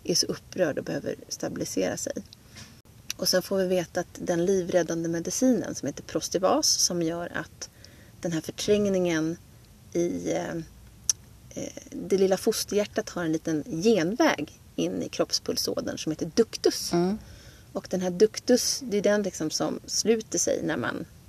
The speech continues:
Speaker 1: eh, börjar andas, och sen så börjar liksom lungorna och, och hela, det där kan ju du bättre än vad jag kan. Men, eh, så att blodet ska cirkulera som, eh, som det är tänkt.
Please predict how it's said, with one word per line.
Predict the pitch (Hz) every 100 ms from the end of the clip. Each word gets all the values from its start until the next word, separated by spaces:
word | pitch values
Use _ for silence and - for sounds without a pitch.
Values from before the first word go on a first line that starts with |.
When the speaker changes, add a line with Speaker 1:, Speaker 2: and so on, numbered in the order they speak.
| -
Speaker 1:
eh, | 160 147 101 90 - - 175
börjar | 175 151
andas, | 131 120 - -
och | -
sen | -
så | - 170
börjar | - -
liksom | - - - - - - -
lungorna | 170 165 - - - -
och, | - - -
och | 170
hela, | 156 - - - - - -
det | 160
där | 156
kan | - -
ju | 160
du | 156
bättre | 156 - -
än |
vad | -
jag | 180
kan. | - - - - - -
Men, | - 202 160 - - -
eh, | - 120 156 - - - - - - - - -
så | - 180
att | -
blodet | 160 151 147
ska | -
cirkulera | 156 - - 151 - - -
som, | - - - - - -
eh, | -
som | - - -
det | -
är |
tänkt. | - - - -